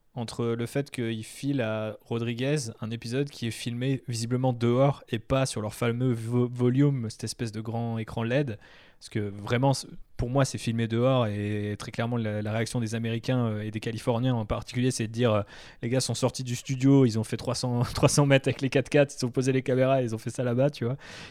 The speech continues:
Et, euh, et du coup, je trouvais que c'était bizarre parce que limite, euh,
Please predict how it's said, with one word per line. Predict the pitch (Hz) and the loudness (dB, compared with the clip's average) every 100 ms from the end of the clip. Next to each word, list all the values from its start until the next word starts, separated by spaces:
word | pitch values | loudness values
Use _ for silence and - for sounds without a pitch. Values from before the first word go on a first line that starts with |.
| - | -10
Et, | - 117 113 | -2 2 4
euh, | 110 107 107 107 107 110 - - - _ _ | 4 4 4 2 0 -4 -10 -20 -20 _ _
et | 139 | 0
du | 131 135 | 2 2
coup, | 196 220 - _ _ _ _ 131 | 4 4 0 _ _ _ _ -4
je | 110 | -4
trouvais | 117 - 143 | -2 0 2
que | |
c'était | - | 2
bizarre | 131 170 196 | 2 4 4
parce | 117 - | 2 -2
que | |
limite, | 123 135 156 - | -2 0 0 0
euh, | 113 113 110 110 107 | 0 0 0 -2 -4